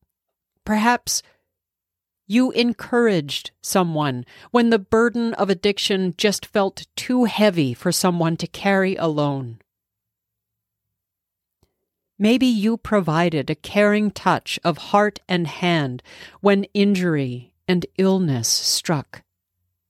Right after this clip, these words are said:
Perhaps you provided guidance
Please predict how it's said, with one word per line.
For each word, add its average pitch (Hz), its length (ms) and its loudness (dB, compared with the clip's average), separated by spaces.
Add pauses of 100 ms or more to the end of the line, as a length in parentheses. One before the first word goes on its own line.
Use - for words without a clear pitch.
(1400)
Perhaps - 580 -2 (460)
you 240 480 2
provided 185 760 2 (220)
guidance 170 840 -2